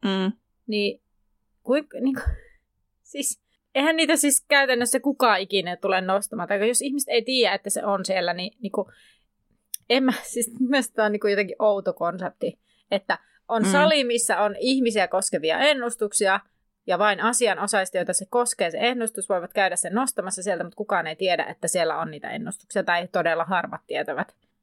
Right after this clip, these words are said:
Speaker 1: Mut jos jotkut tietäis, niin kyllähän siellä ihmiset haluais ravata, että onko minusta ennustuksia? No, onko minusta nyt ennustuksia? Onko minusta ennustuksia? <laughs> Tyyppisesti.
Speaker 2: Niin.
Speaker 1: Että kyllä mä, niinku,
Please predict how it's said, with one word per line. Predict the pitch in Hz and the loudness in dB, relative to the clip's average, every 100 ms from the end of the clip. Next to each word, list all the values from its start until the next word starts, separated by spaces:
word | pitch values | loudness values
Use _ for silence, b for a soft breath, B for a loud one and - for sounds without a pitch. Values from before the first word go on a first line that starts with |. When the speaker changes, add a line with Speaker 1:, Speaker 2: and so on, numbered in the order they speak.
| - | -2
Speaker 1:
Mut | 254 240 | -2 2
jos | 214 - - | 0 0 0
jotkut | 220 214 202 - | 0 0 -4 0
tietäis, | 208 285 214 - | 2 2 0 -2
niin | 202 | 0
kyllähän | 202 202 190 | 0 0 0
siellä | 190 190 | 0 2
ihmiset | 220 208 208 | 2 2 2
haluais | 196 190 208 214 | 2 4 2 2
ravata, | 233 170 165 | 4 4 2
että | 175 175 | 2 4
onko | 262 330 | 4 4
minusta | 269 233 - | 2 2 2
ennustuksia? | 196 220 190 - - 156 | 2 2 0 -6 -4 0
No, | 196 - | 2 2
onko | 202 | 2
minusta | 202 208 233 | 4 4 4
nyt | 226 349 - | 4 4 2
ennustuksia? | 208 185 - 175 - 175 - B - | 2 2 -2 -6 -2 -2 -2 B 2
Onko | 226 233 | 4 6
minusta | 233 220 240 | 4 2 2
ennustuksia? | 180 220 339 - 247 - - - - - | 2 4 0 -2 -2 2 4 4 2 -6
<laughs> | - 381 - | 0 0 4
Tyyppisesti. | 320 349 - 294 302 277 - 285 B B 277 | 2 2 -2 0 0 -2 -2 -4 B B -2
Speaker 2:
Niin. | 269 403 311 262 | 0 2 2 4
Speaker 1:
Että | |
kyllä | 269 294 | 4 4
mä, | 269 | 4
niinku, | 254 254 277 | 2 2 0